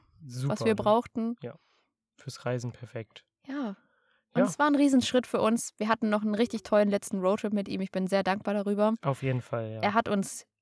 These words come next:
Speaker 2: nie wirklich im Stich gelassen,
Speaker 1: Nee.
Speaker 2: muss man auch sagen.
Speaker 1: Mhm.
Speaker 2: Also wir hatten einmal eine kaputte Kupplung,
Speaker 1: Ja.
Speaker 2: aber
Speaker 1: Aber selbst damit konnten wir ja dann noch zur nächsten großen Stadt fahren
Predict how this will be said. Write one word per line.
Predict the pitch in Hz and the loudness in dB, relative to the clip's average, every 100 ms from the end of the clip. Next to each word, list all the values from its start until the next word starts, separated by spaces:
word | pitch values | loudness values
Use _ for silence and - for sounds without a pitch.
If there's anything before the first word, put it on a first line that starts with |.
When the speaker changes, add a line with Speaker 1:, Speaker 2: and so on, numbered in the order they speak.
| _ _ _ | _ _ _
Speaker 2:
nie | 190 202 247 302 285 _ _ | 0 6 6 6 2 _ _
wirklich | 202 233 226 214 | 0 0 0 -6
im | 190 | -6
Stich | - 196 | -4 -2
gelassen, | - 226 240 269 320 - | 0 0 0 0 -2 -2
Speaker 1:
Nee. | 131 117 | -6 -4
Speaker 2:
muss | 208 | -4
man | - 165 | 0 2
auch | 165 | 0
sagen. | 175 175 185 233 339 _ | 0 2 4 2 0 _
Speaker 1:
Mhm. | 135 113 110 127 _ _ _ | -8 -6 -8 -12 _ _ _
Speaker 2:
Also | 190 180 | -6 -2
wir | |
hatten | 180 180 | -2 -2
einmal | - 214 214 | 0 2 2
eine | 180 | 0
kaputte | - - - 185 | -6 -10 -10 -6
Kupplung, | - 233 262 285 - _ _ _ - | -4 0 2 2 0 _ _ _ -6
Speaker 1:
Ja. | 123 | -2
Speaker 2:
aber | 170 160 151 - - _ | 2 2 0 -4 -20 _
Speaker 1:
Aber | - 127 | -2 0
selbst | 127 139 - | 2 0 2
damit | 139 143 | 2 2
konnten | - 135 113 | 0 -2 -2
wir | 123 | -4
ja | 123 | -2
dann | 117 | -2
noch | 120 - | -6 -8
zur | - 123 | -6 -4
nächsten | 117 120 - - 117 | -4 -6 -6 -10 -10
großen | 117 117 110 | -10 -10 -10
Stadt | - 147 | -6 -6
fahren | - 131 131 127 | -2 0 0 -4